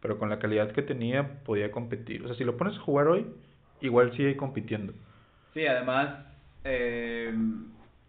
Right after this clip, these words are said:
Speaker 2: yo creo que Sánchez tuvo un, un, un más, más difícil la trayectoria por, eh, cuestión del racismo, que quieras o no, Márquez ya llegó en un, a una liga
Speaker 1: Son
Speaker 2: donde
Speaker 1: tiempos
Speaker 2: está
Speaker 1: diferentes.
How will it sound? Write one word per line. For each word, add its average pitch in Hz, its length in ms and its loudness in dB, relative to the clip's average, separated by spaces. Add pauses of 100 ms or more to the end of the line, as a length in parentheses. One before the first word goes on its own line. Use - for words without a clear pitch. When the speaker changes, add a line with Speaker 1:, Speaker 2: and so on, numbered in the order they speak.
(200)
Speaker 2:
yo 143 180 -6
creo 156 100 2
que 170 100 0
Sánchez 160 280 -2 (180)
tuvo 151 280 -2
un, 147 500 -4
un, 139 240 -8
un 143 600 -6
más, 135 320 -4 (260)
más 135 220 -4
difícil 139 420 -8
la 123 100 -8
trayectoria 113 560 -8 (680)
por, 104 420 -2
eh, 101 140 -8
cuestión 104 380 -10
del 113 120 -6
racismo, 113 680 -6 (800)
que 95 640 -10
quieras 107 240 -8
o 117 60 -6
no, 107 340 -4
Márquez 107 440 -8
ya 104 120 -6
llegó 104 680 -4
en 95 340 -10
un, 98 220 -12
a 98 80 -10
una 98 300 -10
liga 101 340 -8
Speaker 1:
Son 104 80 -10
Speaker 2:
donde 131 140 -10
Speaker 1:
tiempos 117 260 -8
Speaker 2:
está - 100 -8
Speaker 1:
diferentes. - 300 -12